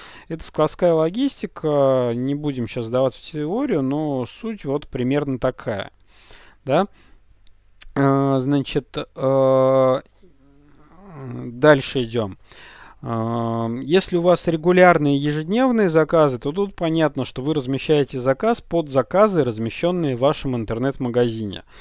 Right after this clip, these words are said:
Что должна сделать система? Она должна собрать информацию о том, какие заказы у вас размещены, на какие товары, сколько их надо штук. Собрать эту всю информацию в один, там, не знаю,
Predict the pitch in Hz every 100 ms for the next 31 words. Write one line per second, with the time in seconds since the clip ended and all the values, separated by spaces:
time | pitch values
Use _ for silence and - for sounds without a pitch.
0 | - - - - 196 185 165 151 156 135
1 | 143 131 - 123 - 135 110 104 139 220
2 | 202 180 156 151 131 - 139 156 160 139
3 | 127 113 139 147 143 - 117 117 151 127
4 | 120 110 202 208 143 117 165 175 135 120
5 | 147 151 120 117 120 - 110 101 - -
6 | 120 175 160 131 - 147 - 123 117 107
7 | 92 - - 185 - 131 - 139 131 -
8 | - 101 - - - - - - - -
9 | 135 139 208 233 185 156 - 170 165 -
10 | 147 151 147 131 - 113 117 117 120 123
11 | 101 107 101 104 101 113 101